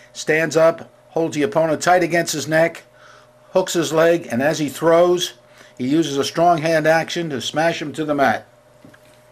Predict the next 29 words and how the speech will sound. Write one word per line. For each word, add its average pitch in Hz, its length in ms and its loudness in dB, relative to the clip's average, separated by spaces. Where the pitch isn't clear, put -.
The 127 300 -6
attacker 165 560 2
is - 180 -6
stepping 156 400 0
back, 165 540 2
leading 147 320 -2
the 143 80 -4
opponent, 156 500 -2
spreads 156 360 -2
his 143 160 -2
arms, 151 500 2
gets 156 220 -2
his 139 160 -4
head 165 220 2
under 165 220 -2
the 147 160 2
armpit, 175 540 2
pulls 165 220 -2
the 151 120 -2
arm 160 220 4
tight 175 280 2
across 165 340 0
his 135 140 -6
head, 165 360 2
starts 151 320 2
to 156 100 0
arch, 180 400 2
stretches 143 500 -2
up, 180 240 2